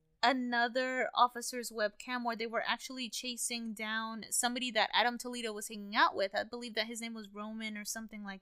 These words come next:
that. And when they caught up to him, they're like, "Hey, do you know Adam?" And he was denying it. He's like, "No, I don't know the kid.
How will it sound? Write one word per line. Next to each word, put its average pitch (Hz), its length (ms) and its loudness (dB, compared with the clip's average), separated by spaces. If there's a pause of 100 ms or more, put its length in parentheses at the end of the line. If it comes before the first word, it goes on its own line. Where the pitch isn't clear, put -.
that. 185 220 -4 (540)
And 254 160 0
when 254 120 -2
they 240 100 0
caught 262 320 2
up 262 200 -2
to 285 100 -4
him, 247 120 -4
they're 233 200 -6
like, 214 320 -2
"Hey, 277 260 -2
do 254 80 -4
you 254 100 -4
know 226 240 -2
Adam?" 247 760 2
And 226 260 0
he 262 160 -4
was 247 140 -4
denying 233 440 6
it. 233 60 -2
He's 233 180 -6
like, 226 140 -2
"No, 302 380 2
I 294 100 2
don't 285 160 2
know 277 140 -2
the 269 80 -2
kid. 269 640 -2